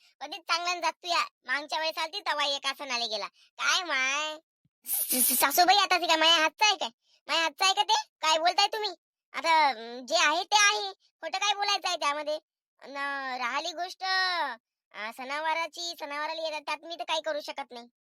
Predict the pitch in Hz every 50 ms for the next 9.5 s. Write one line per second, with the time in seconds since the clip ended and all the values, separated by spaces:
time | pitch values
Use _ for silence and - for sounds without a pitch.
0 | _ _ _ - 247 277 269 269 269 254 254 262 311 311 302 - - 339 - 320
1 | 339 285 - 311 302 269 247 240 240 254 _ - 269 262 294 349 359 349 359 359
2 | 330 311 294 254 262 254 240 _ _ _ _ _ - 247 269 277 302 320 339 320
3 | 311 294 285 - 311 311 320 320 320 311 302 262 226 190 - _ _ _ _ -
4 | - 208 262 269 277 285 302 294 302 294 285 277 262 269 277 247 302 294 320 294
5 | 302 302 294 285 - - 302 330 320 277 247 285 285 294 294 294 320 320 320 320
6 | 320 330 330 320 - 294 302 294 294 285 285 285 294 302 - 294 277 269 269 269
7 | 277 277 277 262 - - 302 320 - - 339 - 311 262 320 285 311 311 - 285
8 | 285 294 294 254 262 262 - 285 285 285 - 269 277 277 269 269 262 262 269 254
9 | 254 269 262 262 269 - 277 269 269 277